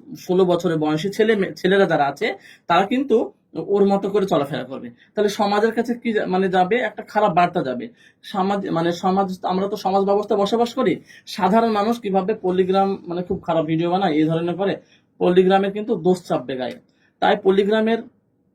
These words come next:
যারা, উম, ডিপার্টমেন্টের দায়িত্বে আছেন, তারা বারবার ওকে বুঝিয়েছে, "এভাবে চলাফেরা করা যায় না, এভা-, আহ, তুই এভাবে চুল কাটিস না।" বা ধরে, ধরে নিন একটা, ওর একটা হচ্ছে বন্ধু সিন আছে, চুলটা normally রাখতে হবে। কিন্তু ও চুল কি করেছে, এদিক দিয়ে, এদিক দিয়ে উড়িয়ে দিয়ে সামনের যে মরগ কাট করে দিয়েছে।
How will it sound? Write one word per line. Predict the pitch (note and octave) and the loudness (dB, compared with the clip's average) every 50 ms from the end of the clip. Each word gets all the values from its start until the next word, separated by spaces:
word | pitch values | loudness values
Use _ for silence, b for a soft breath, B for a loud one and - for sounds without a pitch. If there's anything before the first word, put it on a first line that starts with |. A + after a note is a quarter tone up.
| _ _ - D#3 | _ _ -8 -2
যারা, | D#3 E3+ D#3+ D#3 E3 E3+ E3+ - - | 2 4 4 4 4 2 2 0 -4
উম, | - D3+ D3+ D#3 D#3 D#3 D3+ D3 - - D3 D3 C#3+ C#3+ | -4 -4 -2 -2 0 0 -2 -4 -6 -8 -10 -10 -8 -6
ডিপার্টমেন্টের | D#3 D#3+ F#3 F3 E3+ F3 F3 F3+ E3 | -4 0 0 0 0 0 -2 0 0
দায়িত্বে | D#3+ D#3+ E3+ E3+ - F3 | 2 2 2 2 0 -2
আছেন, | D#3+ D#3 F#3 E3 | -4 -2 -2 0
তারা | D#3 F3+ F#3 F3+ | 0 2 2 2
বারবার | D3+ D#3 D3+ D3+ D#3 E3+ A3 A#3 A3 | 2 2 0 2 2 2 2 2 0
ওকে | G#3 G3+ G#3+ | 0 -2 -2
বুঝিয়েছে, | F#3 D#3+ D#3+ D#3 E3+ E3 D#3+ G3 A3 B3 B3+ b b b b b b b | -2 -2 -2 -2 -4 -4 -2 0 -2 -2 -2 b b b b b b b
"এভাবে | D3 D#3 D3+ E3 E3 E3+ | 0 2 2 2 0 0
চলাফেরা | E3 D#3+ D#3 D#3 D#3 E3+ D#3 E3 D#3+ | 0 0 0 0 0 0 -2 -2 0
করা | D#3+ D#3+ D#3+ D#3+ | 0 0 0 2
যায় | D#3 D3 C#3 C#3 | 2 0 0 0
না, | C#3+ E3 F#3+ A3+ - b b b b b | 0 -2 -2 -4 -6 b b b b b
এভা-, | - C#3+ C#3+ D3 - - | -4 -2 -2 -2 0 0
আহ, | D3 C#3+ C#3+ C#3 C#3+ | -2 -2 -2 -2 -2
তুই | - D3 C#3+ | 0 0 0
এভাবে | D3 D#3+ D3+ D3+ | 2 2 0 0
চুল | - D#3+ D#3 | 0 -2 0
কাটিস | D3+ C#3+ C#3 D3+ D#3 D#3 | 0 -2 -2 -2 -4 -2
না।" | F3 F3+ F#3 | 0 0 2
বা | F#3 G3+ - - - - | 2 2 0 -2 -6 -2
ধরে, | E3+ F#3+ G3 G3+ G#3 | 2 2 2 2 2
ধরে | G3 F3 G3+ G3+ G#3+ | 0 0 2 2 2
নিন | A#3+ B3 A3 | 0 0 -2
একটা, | G3+ G3 - - C4 - B B B B B | -4 -4 -2 -2 -2 -4 B B B B B
ওর | G3 F#3+ | -2 -2
একটা | G#3 G#3 G#3 G#3+ | 0 2 2 2
হচ্ছে | G#3+ G#3 G#3+ A#3 A3+ | 2 2 4 2 2
বন্ধু | G3+ F3+ F#3+ G#3 G#3 G#3 A3+ | 2 4 2 2 2 2 2
সিন | A#3+ A#3+ - G3 F3+ | 2 2 2 2 2
আছে, | F3 F3 - C4+ C4 | 2 0 -2 -4 -2
চুলটা | - G3+ G3 F#3+ A3 | 0 0 0 2 2
normally | G#3+ G3 F#3 F3+ E3+ F#3 G#3+ | 2 4 2 2 2 0 0
রাখতে | A3 G#3 F#3+ - - D#3 | 2 0 0 -2 -6 -12
হবে। | C3+ A#2 - - B B B B | -12 -12 -12 -16 B B B B
কিন্তু | - G#3+ F#3+ G#3 G#3 | -8 -4 0 2 2
ও | G#3 | 2
চুল | G3+ - A3 G#3+ | 2 0 -6 -4
কি | G#3 G#3+ | -2 -2
করেছে, | G#3 A3+ A3+ A3 | -2 0 2 2
এদিক | G#3 F#3+ F3+ G3 F3 F3 | 2 4 2 0 0 4
দিয়ে, | F#3 G3 | 6 6
এদিক | F#3+ F#3 F#3 F3+ | 6 6 4 0
দিয়ে | F#3+ G3 | 2 2
উড়িয়ে | G3 G3+ G#3+ A3+ A3+ | 2 4 2 0 0
দিয়ে | A3 D4+ D4+ A#3 C#3+ - | 0 0 0 0 -2 -4
সামনের | - - F3 E3 F3+ F3+ F#3 F3 F3 | -6 -4 -2 0 2 2 0 0 2
যে | F#3 F#3 | 0 0
মরগ | F3 F3 F3 F#3 F#3 F3 | 2 2 2 2 0 0
কাট | - F3+ F3 E3+ | 0 -2 -2 0
করে | - D#3+ C#3+ | 0 -2 -2
দিয়েছে। | B2 B2+ B2+ B2+ - - - | -2 -2 -4 -6 -6 -10 -18